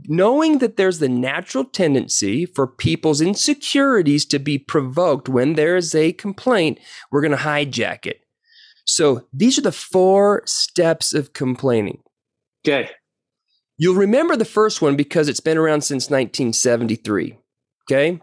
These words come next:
Speaker 1: And that is
Speaker 2: Oh.
Speaker 1: the I statement. Okay?
Speaker 2: Yeah.
Speaker 1: We all know the I statement. "I feel when you because." Now, some people have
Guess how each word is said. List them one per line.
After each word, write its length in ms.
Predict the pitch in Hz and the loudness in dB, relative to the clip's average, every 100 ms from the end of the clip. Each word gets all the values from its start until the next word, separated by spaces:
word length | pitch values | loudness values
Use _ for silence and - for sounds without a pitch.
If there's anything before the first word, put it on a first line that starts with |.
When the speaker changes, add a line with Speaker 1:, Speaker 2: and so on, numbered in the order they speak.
| _ - | _ 0
Speaker 1:
And 140 | 135 | 2
that 160 | 175 170 | 2 2
is 160 | 226 | 0
Speaker 2:
Oh. 80 | 208 | 0
Speaker 1:
the 140 | 139 - 139 | -4 -6 -2
I 240 | 147 170 | 0 0
statement. 720 | - - 117 - 98 - - _ _ _ _ _ - | -2 0 -2 -2 -8 -8 -14 _ _ _ _ _ -4
Okay? 180 | 120 117 | 0 0
Speaker 2:
Yeah. 100 | 110 | 0
Speaker 1:
We 60 | - | -2
all 400 | 139 180 233 254 | 0 2 4 2
know 180 | 240 240 | 4 2
the 140 | 220 220 | 2 0
I 100 | 214 | 0
statement. 520 | - 165 110 98 - _ _ - _ - | -2 -2 -2 -6 -10 _ _ -20 _ -6
"I 340 | 117 135 165 | -2 0 0
feel 680 | 180 - 185 175 165 156 160 - _ | -2 -4 0 2 2 2 0 -6 _
when 540 | 110 123 139 175 196 | -4 0 2 2 2
you 400 | 175 151 151 151 - 120 117 | 2 2 2 0 -2 -12 -2
because." 880 | 131 131 - 135 92 - - - _ _ _ _ _ _ _ _ _ _ _ _ _ _ 151 | 0 0 -2 -4 -4 -6 -12 -18 _ _ _ _ _ _ _ _ _ _ _ _ _ _ -2
Now, 320 | 151 147 - _ _ _ _ _ _ _ _ - - | 0 0 -4 _ _ _ _ _ _ _ _ -10 -6
some 360 | - 277 381 | -2 0 -2
people 500 | - 175 151 131 127 | -2 -2 -2 0 0
have 360 | 127 139 123 | 2 0 -2